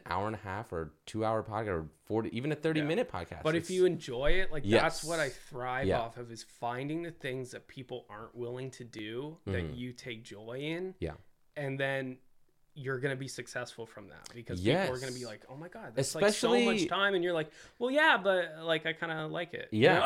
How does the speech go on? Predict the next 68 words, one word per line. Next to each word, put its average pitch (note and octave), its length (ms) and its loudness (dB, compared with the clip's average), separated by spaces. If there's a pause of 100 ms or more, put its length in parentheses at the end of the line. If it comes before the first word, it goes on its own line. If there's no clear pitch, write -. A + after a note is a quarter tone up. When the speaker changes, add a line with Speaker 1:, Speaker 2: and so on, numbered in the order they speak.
(160)
Speaker 2:
<laughs> - 160 2
Speaker 1:
Yeah. F#3 160 12
And F#3 140 12
Speaker 2:
Like F3 80 10
Speaker 1:
now F3+ 180 12
more A#3 200 10
than G3+ 200 2
ever, G3 280 6
you A2 180 2
can F2+ 220 -2
do B2+ 160 2
that. - 200 0
Like, A#2+ 200 6
there's, G3 360 6 (280)
everything G3+ 340 4
is D#3+ 100 4
so C3+ 260 4
niche G2 420 2
these E3 200 -2
days. F#3 520 0
Speaker 2:
Mm-hmm. A2 160 -10
Speaker 1:
And, A#2+ 160 4
like, A2+ 340 4 (1040)
if A2+ 220 2
you, F3 280 4
if C3+ 140 4
there's - 240 6
something D#3 400 2
unique G#2+ 320 2
that G2 140 0
you F#2 100 2
like E2 380 2
doing G#2 460 0 (200)
and F#2 100 0
you F2+ 80 -2
do F2+ 100 -2
it E2 40 0
all E2+ 120 2
the F2 100 -8
time, G2+ 240 -4
you F#2+ 100 -4
can G2 100 -8
put G#2+ 200 0
it - 80 -2
out E2 180 -4
there. C3 180 0
There's B2+ 200 -2
gonna C#3 160 -2
be C#3+ 120 -2
people. D#2+ 520 -8 (200)
Speaker 2:
Mm-hmm. A2+ 220 -12 (280)
Speaker 1:
If, F#2+ 180 -2
if G#2 160 -2
you're G#2+ 80 -2
putting D3+ 180 -2
out - 140 -4
quality F#2+ 300 2
work F2+ 200 -2
and F2+ 80 -4
you're D2+ 80 -6
passionate. D#2+ 640 -10
Speaker 2:
Well, C3+ 120 -2
that's F3 160 2
the D#4 80 -4
thing B3+ 200 -4
about D3 260 -2
this, C3 260 -4
and, A2+ 160 -10